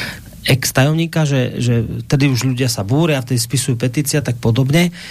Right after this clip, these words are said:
No a, a, a ako vlastne na to reagujú? Aké sú skúsenosti s reakciou z,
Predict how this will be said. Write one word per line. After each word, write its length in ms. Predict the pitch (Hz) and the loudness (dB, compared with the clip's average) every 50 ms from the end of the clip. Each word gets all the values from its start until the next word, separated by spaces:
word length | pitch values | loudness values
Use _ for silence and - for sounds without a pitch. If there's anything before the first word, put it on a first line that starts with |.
| - - - - | -18 -20 -4 2
No 80 | 113 120 | 4 4
a, 80 | 123 131 131 | 4 4 2
a, 120 | 117 123 139 | 2 0 -2
a 140 | 139 - 127 131 147 | 0 0 0 2 2
ako 240 | 156 - 247 233 214 | 2 2 0 2 2
vlastne 240 | 208 180 - - 156 | 2 0 2 0 2
na 160 | 151 151 - | 2 0 0
to 160 | - 143 127 | 0 0 2
reagujú? 560 | 135 135 135 135 123 123 127 127 123 120 127 | 4 4 4 2 2 2 2 4 4 2 2
Aké 160 | 139 - - | 0 0 0
sú 160 | 233 - - 196 | -2 -2 0 -2
skúsenosti 720 | 160 - - 151 131 - 160 151 143 131 - - - 131 | -4 -2 -2 -2 0 0 0 0 0 0 -2 0 0 2
s 80 | 117 113 | 2 4
reakciou 640 | 123 127 123 117 - - - 123 123 120 117 117 | 4 2 0 -2 -2 0 2 2 4 4 4 2
z, 160 | 113 104 107 | 2 2 2